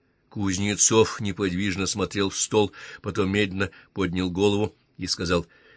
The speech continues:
"На монетах за место герба. Какое у нас членство?" "Под сто тысяч что-то", — сказал Игорь. "Как у нас принято считать тут?" — спросил я. "Каждый десяткой скинется уже миллион,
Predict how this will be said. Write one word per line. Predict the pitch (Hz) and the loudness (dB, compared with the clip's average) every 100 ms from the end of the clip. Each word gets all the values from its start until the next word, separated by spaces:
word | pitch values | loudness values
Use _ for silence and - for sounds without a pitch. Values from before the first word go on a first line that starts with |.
| - _ _ _ | -20 _ _ _
"На | - 80 | -8 -4
монетах | 87 90 101 123 127 120 101 | 0 2 4 4 4 2 4
за | 104 | 4
место | 107 123 113 117 | 4 4 2 0
герба. | 95 101 98 92 117 - _ _ _ _ - | 2 2 4 4 4 2 _ _ _ _ -20
Какое | - 117 117 | -8 0 4
у | |
нас | 117 | 4
членство?" | - - 120 123 - 123 110 _ _ _ _ _ _ _ _ _ _ - | 4 4 4 4 2 -2 -6 _ _ _ _ _ _ _ _ _ _ -10
"Под | - | -4
сто | 110 - 147 185 | -2 0 2 0
тысяч | - 180 196 220 | 2 4 4 4
что-то", — | - - 190 - | 4 4 2 2
сказал | - - 95 92 | 0 0 2 2
Игорь. | 87 82 - _ _ _ _ _ _ _ _ _ | 2 -2 -6 _ _ _ _ _ _ _ _ _
"Как | - 135 151 | -6 -6 -4
у | |
нас | 156 160 | -2 0
принято | - 151 156 143 | 0 0 -2 -2
считать | 143 - 139 151 143 - | 0 0 0 0 0 -4
тут?" — | 156 151 - _ - | -8 -8 -12 _ -20
спросил | - 135 - 131 | -10 -4 -2 0
я. | 135 120 _ _ _ _ _ _ _ | -2 -4 _ _ _ _ _ _ _
"Каждый | - 131 127 | 0 2 2
десяткой | 123 120 - 131 143 - 123 | 0 0 4 6 6 4 4
скинется | - - 139 131 | 4 6 4 2
уже | 120 120 | 2 2
миллион, | 131 117 113 131 190 | 4 6 6 6 2